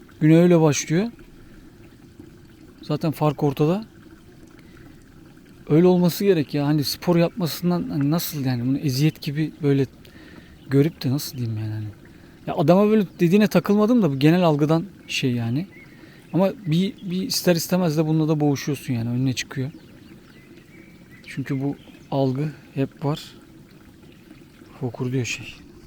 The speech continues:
Ya kesik kesik konuşuyorum biraz şey anlatamadım kendime. İzah edemedim.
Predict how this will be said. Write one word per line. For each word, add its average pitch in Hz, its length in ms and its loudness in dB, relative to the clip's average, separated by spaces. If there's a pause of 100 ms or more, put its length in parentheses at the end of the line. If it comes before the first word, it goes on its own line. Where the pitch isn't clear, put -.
(1160)
Ya 110 140 -12
kesik - 400 -4
kesik - 300 -6
konuşuyorum 127 520 -2
biraz 127 340 -2 (1080)
şey - 260 2
anlatamadım 131 560 6
kendime. 107 400 -2 (1900)
İzah 135 240 4
edemedim. 127 380 4